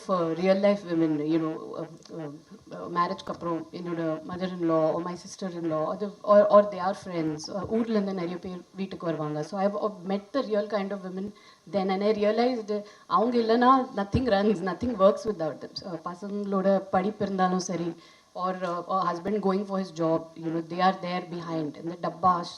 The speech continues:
சாப்பாடு, லஞ்ச் எல்லாம் பேக் பண்றதுல இருந்து everything, you,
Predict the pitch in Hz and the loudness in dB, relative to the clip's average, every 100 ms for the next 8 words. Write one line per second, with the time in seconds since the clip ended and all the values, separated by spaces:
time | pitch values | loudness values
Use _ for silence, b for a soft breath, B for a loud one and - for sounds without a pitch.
0 | - - 190 190 196 180 175 175 190 190 | -16 -4 -2 0 2 2 2 -4 -4 -4
1 | 180 196 196 170 - 202 196 202 190 190 | -4 -4 -2 -4 -2 -2 -2 -4 -2 0
2 | 208 220 B B B - 233 294 330 196 | -2 -2 B B B -2 2 4 4 2
3 | 151 - _ - 185 | 0 -6 _ -14 -12